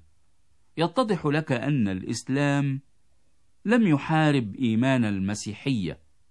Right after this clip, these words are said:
بأن الله واحد، له ذات واحدة، ناطق بالكلمة،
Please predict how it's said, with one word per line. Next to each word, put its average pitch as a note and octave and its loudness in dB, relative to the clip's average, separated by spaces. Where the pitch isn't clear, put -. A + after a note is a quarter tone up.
بأن C#3+ 2
الله C3 4
واحد، G#2 0
له C3+ 0
ذات B2+ 2
واحدة، F#2+ -4
ناطق D#3 0
بالكلمة، G#2+ 0